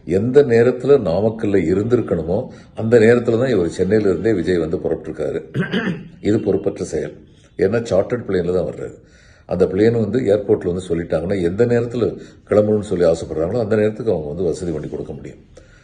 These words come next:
அப்ப இவர் வந்து தாமதமா வந்தாரு. நாமக்கல்ல இருந்து கிளம்பி இங்க வரும்போது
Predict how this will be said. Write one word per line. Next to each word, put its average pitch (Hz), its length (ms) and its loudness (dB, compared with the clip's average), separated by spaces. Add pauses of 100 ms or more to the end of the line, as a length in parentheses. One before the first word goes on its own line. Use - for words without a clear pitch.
(300)
அப்ப - 240 -2
இவர் 95 200 2
வந்து 95 180 -4
தாமதமா 92 560 0
வந்தாரு. 67 340 -8 (720)
நாமக்கல்ல 107 340 0
இருந்து 90 260 -2
கிளம்பி 87 300 -2
இங்க 82 140 -2
வரும்போது 80 680 -2